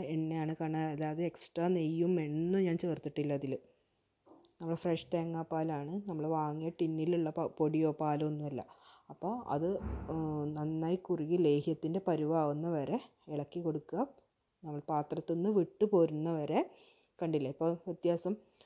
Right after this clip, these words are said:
അത് പാത്രത്തിൽ നിന്ന് വിട്ടു പോരുന്ന വരെ നമ്മൾ ഇളക്കി കൊടുക്കണം. ചൂടാറിക്കഴിഞ്ഞാൽ നമുക്ക് എടുത്തു വെക്കാം. ഒരാഴ്ച വരെയൊക്കെ പുറത്ത് വെക്കാം. പിന്നെ കൂടുതലുണ്ടെങ്കിൽ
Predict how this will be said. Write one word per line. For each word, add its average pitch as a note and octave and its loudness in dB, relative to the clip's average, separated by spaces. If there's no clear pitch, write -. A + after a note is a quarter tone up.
അത് D3+ -2
പാത്രത്തിൽ E3+ 0
നിന്ന് G3+ 0
വിട്ടു F3 -2
പോരുന്ന D#3+ 2
വരെ D3 -4
നമ്മൾ D#3+ -4
ഇളക്കി C#3 -10
കൊടുക്കണം. D3 -2
ചൂടാറിക്കഴിഞ്ഞാൽ D#3 -2
നമുക്ക് D3 -8
എടുത്തു E3+ -6
വെക്കാം. B2+ -6
ഒരാഴ്ച G#3+ 6
വരെയൊക്കെ G3 2
പുറത്ത് F#3+ 2
വെക്കാം. F3+ 2
പിന്നെ F3+ 4
കൂടുതലുണ്ടെങ്കിൽ F3+ 4